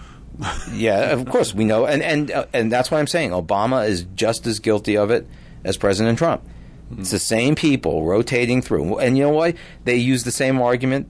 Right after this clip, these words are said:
Speaker 2: that Don-, that Donald Trump used. He should be the one who's president and figure out how to set up a tax plan, because who knows better than him how to avoid taxes?
Speaker 1: <laughs>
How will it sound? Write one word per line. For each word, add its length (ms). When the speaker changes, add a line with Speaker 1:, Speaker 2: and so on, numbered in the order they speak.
Speaker 2:
that 220
Don-, 300
that 200
Donald 240
Trump 220
used. 260
He 140
should 220
be 100
the 100
one 160
who's 160
president 560
and 320
figure 340
out 220
how 180
to 60
set 160
up 100
a 40
tax 320
plan, 340
because 220
who 120
knows 200
better 280
than 180
him 200
how 120
to 80
avoid 360
taxes? 540
Speaker 1:
<laughs> 180